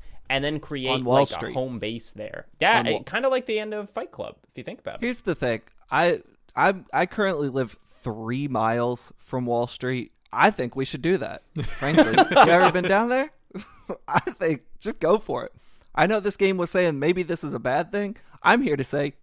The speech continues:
Speaker 2: good thing. Let's do it. I'm on, I'm on board. Blow 'em up.
Speaker 1: I, I, you know, I like that it is just kind of a,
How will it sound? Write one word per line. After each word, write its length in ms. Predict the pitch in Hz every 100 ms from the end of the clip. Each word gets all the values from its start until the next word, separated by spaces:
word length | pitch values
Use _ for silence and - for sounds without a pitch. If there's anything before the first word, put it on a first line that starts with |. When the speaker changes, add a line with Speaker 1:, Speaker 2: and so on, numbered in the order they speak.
| -
Speaker 2:
good 240 | 143 139
thing. 240 | - - - _ -
Let's 240 | 135 139
do 180 | - 117
it. 120 | 110 _ _ -
I'm 200 | 127 135
on, 180 | 139 139
I'm 220 | 160 139
on 160 | 139 131
board. 280 | 120 101 - _
Blow 240 | - 127 147
'em 100 | 135
up. 220 | 107 - -
Speaker 1:
I, 180 | 160 202
I, 100 | 202
you 140 | 214
know, 120 | 214 208
I 140 | 220
like 320 | 226 277 285
that 180 | 202 175
it 120 | 165 156
is 160 | 151
just 240 | - 156 -
kind 220 | 151 131
of 80 | 110
a, 180 | 101